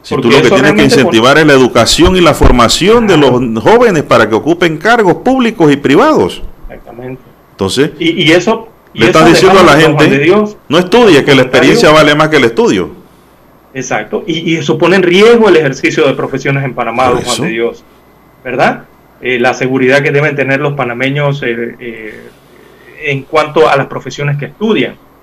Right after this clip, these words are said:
Speaker 2: Todo eso queda en riesgo porque al equiparar,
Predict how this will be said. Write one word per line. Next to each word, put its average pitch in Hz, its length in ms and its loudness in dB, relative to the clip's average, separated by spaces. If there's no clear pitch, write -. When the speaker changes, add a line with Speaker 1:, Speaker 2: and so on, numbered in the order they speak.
Speaker 2:
Todo 208 320 2
eso 190 180 -2
queda 170 220 0
en 147 60 -4
riesgo 160 360 0
porque 120 240 -4
al 117 100 0
equiparar, 135 680 -2